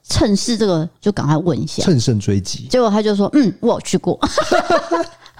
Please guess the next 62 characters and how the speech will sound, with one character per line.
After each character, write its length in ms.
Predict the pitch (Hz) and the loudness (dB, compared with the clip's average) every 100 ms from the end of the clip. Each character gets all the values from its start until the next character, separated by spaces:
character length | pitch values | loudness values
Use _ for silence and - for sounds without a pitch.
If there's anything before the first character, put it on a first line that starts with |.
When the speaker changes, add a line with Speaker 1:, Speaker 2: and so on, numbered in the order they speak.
| - - - - - | -20 -20 -20 -20 -12
Speaker 2:
<laughs> 560 | - 494 427 - 466 - | -2 0 0 -2 -6 -2
他 140 | 233 | -2
说 120 | 226 220 | 0 0
他 120 | 220 | 0
青 320 | - 220 208 | 0 0 2
少 200 | 202 156 | 2 0
年 160 | 117 98 | 0 0
的 80 | |
时 160 | 101 107 | 0 0
候， 160 | 101 104 | 0 2
对 120 | 101 | 0
不 60 | 95 | 0
对？ 100 | - | -2
Speaker 1:
就 140 | 233 | 0
是 80 | 240 | 0
高 240 | - 196 | 0 -2
中 260 | 185 175 160 | 0 2 2
啊。 240 | 156 - 165 | 0 -2 -8
Speaker 2:
是 240 | - - | -6 0
未 180 | 202 208 | 2 4
满 220 | 117 85 | 2 0
十 180 | 85 - | -2 -4
八 220 | 92 104 | -2 -2
岁 160 | 101 101 | 0 -2
就 160 | 87 113 | -2 0
可 100 | 190 | 2
以。 40 | |
Speaker 1:
对， 260 | 180 151 147 | 2 2 -2
对， 0 | |
对。 260 | - 180 - | -4 -6 -2
Speaker 2:
他 160 | 175 | 0
说 160 | 170 180 | 2 2
那 160 | 196 | 2
个 80 | 139 | 0
时 180 | 117 113 | -2 0
候 220 | 110 120 | 2 2
就 120 | 113 | 2
是 400 | 113 113 104 98 87 - | 2 2 2 2 0 2
没 100 | 147 | 4
有 100 | 135 | 4
在 140 | 143 | 2
管 320 | 113 127 82 | 0 -4 -4
控 340 | 87 123 90 87 | -2 -2 0 -4
的。 120 | - | -2
Speaker 1:
嘿， 180 | 190 170 | 0 2
完 240 | 175 208 | 2 4
全 160 | 247 214 | 4 4
没 260 | 202 180 | 2 2
有。 140 | 190 127 | 0 2
Speaker 2:
你， 60 | 165 | 0
你 20 | |
只 120 | 160 | 2
要 60 | 160 | 4
买 240 | 156 87 | 4 2
票 220 | 90 117 | 0 0
就 80 | 101 | 2
是 60 | 101 | 0
可 100 | - | 0
以 60 | 87 | -4
进 260 | - 101 | -4 -4
场。 240 | - - - 110 | -4 -6 -6 -2
Speaker 1:
对， 140 | 156 | -4